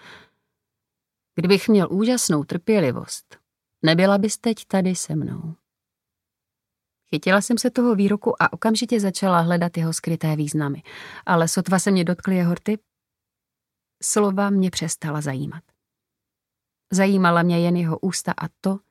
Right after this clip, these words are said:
jak pronikají do mých. Jeho polibek byl pomalý a klidný,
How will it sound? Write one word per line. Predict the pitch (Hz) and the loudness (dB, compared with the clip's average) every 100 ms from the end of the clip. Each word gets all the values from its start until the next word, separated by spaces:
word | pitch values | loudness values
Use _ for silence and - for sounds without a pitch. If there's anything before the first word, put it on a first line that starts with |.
| _ _ _ - _ _ - | _ _ _ -20 _ _ -10
jak | - | -6
pronikají | - 190 202 - 165 156 | 2 4 4 4 0 -2
do | 160 - | -6 -10
mých. | 196 175 - - - _ _ _ _ _ _ _ - | -12 -14 -18 -20 -20 _ _ _ _ _ _ _ -4
Jeho | 190 208 | 0 0
polibek | - 202 202 196 190 | -2 -2 0 0 0
byl | 190 196 190 - | 0 0 -2 -2
pomalý | 196 196 190 180 190 190 - | 2 2 2 0 0 -2 -2
a | 185 180 180 175 | -2 0 0 -2
klidný, | 190 196 170 160 170 170 | 0 0 0 -2 -4 -6